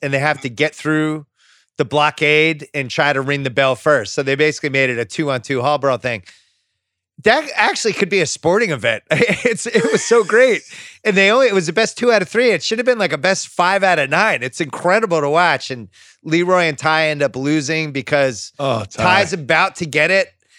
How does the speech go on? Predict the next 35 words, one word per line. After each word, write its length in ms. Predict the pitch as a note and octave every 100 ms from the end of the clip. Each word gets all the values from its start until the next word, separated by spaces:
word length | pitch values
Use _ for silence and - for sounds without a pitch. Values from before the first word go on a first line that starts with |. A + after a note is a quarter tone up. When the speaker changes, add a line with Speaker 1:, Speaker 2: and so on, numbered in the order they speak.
| _ _ _
Speaker 1:
and 140 | D#3+ D3+
then 140 | E3
gets 240 | D#3 D3+ -
tackled. 680 | F3+ F3+ F#3 G3+ F#3+ F3 D3
And 140 | D3+ D3+
then 120 | D3
Jordan 460 | A2 D#3+ F3 E3+ D#3+
ends 180 | D#3 D#3+
up 120 | C#3
finally 340 | D#3 D#3 D#3
breaking 320 | C3 D3+ C#3+
through 160 | B2+ D#3+
and 100 | C3+
he 80 | D3+
gets 240 | F3+ E3+
it. 140 | F#3+ D#3+
But, 220 | C#3 - _ _ _ _ -
uh, 420 | C#3 C3 B2 A#2 -
I'm 160 | E3+ G3+
with 160 | G3+ F#3
you. 160 | D#3
I 180 | B2+ F3
like 320 | F#3+ G3 F#3+
when 180 | F#3+ D#3+
you 220 | D#3 D#3
actually 420 | C3 D3 C#3 E3
have 200 | C#3+ C#3 -
to 100 | B2
fight 300 | D3+ D3 C#3
each 180 | B2 C#3+
other 280 | B2+ B2
versus 460 | A2+ A#2+ - C3+ G2
the 120 | A#2+
side-by-side 840 | - C3+ C3 A#2 A#2+ A2+ B2 A#2 -
competition. 680 | A#2 A2 G#2 A2+ G2 F2